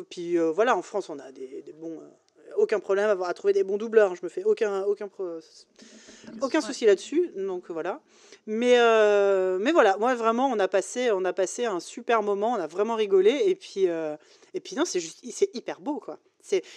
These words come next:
Speaker 1: il y a vraiment un, un renouveau, euh, du, euh,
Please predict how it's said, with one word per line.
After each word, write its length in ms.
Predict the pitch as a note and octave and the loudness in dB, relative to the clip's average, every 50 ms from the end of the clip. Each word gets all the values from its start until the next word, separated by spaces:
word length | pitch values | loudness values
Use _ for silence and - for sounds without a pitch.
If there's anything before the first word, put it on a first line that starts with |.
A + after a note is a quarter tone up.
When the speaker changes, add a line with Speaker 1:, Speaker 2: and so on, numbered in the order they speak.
| - | 0
Speaker 1:
il 40 | - | 2
y 20 | G#3 | 2
a 40 | |
vraiment 380 | F#3 G3+ A3 A3+ A#3+ C#4 D4+ C#4+ | 2 4 2 2 4 2 2 4
un, 480 | G#3+ F#3+ F#3+ F#3 F3 F3 E3+ E3 D#3+ D#3 D3+ D3 D3 D#3+ - _ _ _ - - - _ _ _ | 4 2 2 2 0 0 -2 -4 -6 -8 -10 -14 -16 -18 -20 _ _ _ -20 -20 -20 _ _ _
un 120 | G3 F#3+ F#3 | 0 0 0
renouveau, 720 | F#3+ F3+ B3 C4 C4+ C#4 C4 B3 A3+ B3 C4 C#4 C#4 C#4 A#3 | 2 2 2 2 2 2 0 -2 -2 -2 -2 0 2 4 4
euh, 120 | F#3+ F3 | 4 4
du, 280 | E3+ E3+ E3+ F3 F3+ F3 | 2 -4 -6 -6 -4 -4
euh, 360 | E3 D#3+ D#3 D#3 D3+ D3 | -4 -4 -6 -8 -10 -12